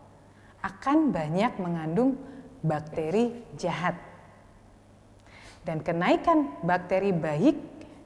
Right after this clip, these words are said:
juga terlihat secara bermakna pada bayi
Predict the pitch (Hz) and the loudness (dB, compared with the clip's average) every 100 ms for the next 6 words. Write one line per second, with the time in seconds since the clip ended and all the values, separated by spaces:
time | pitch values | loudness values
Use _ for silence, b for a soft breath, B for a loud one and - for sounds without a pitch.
0 | - 202 185 247 247 214 196 185 247 247 | -8 -2 2 2 2 0 -2 0 -2 -4
1 | 202 - 180 170 165 165 170 160 170 170 | -10 -8 -6 -4 -6 -6 -6 -8 -6 -4
2 | 294 - B B B 190 175 160 156 165 | -4 -4 B B B -2 0 0 -2 2
3 | 269 330 | 4 2